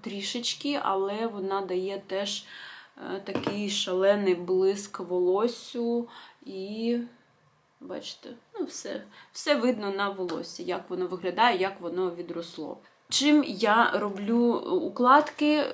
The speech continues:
Це не Dyson. На жаль, поки що Dyson не купила, але все ж таки хочу.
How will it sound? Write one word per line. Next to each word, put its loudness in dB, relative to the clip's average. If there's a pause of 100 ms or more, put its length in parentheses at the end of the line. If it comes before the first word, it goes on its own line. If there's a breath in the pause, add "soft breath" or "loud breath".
(140)
Це 8
не 6
Dyson. 0 (340)
На 4
жаль, 0
поки -6
що -4
Dyson -2
не -2
купила, 2
але -2
все -6
ж -6
таки -8 (120)
хочу. -14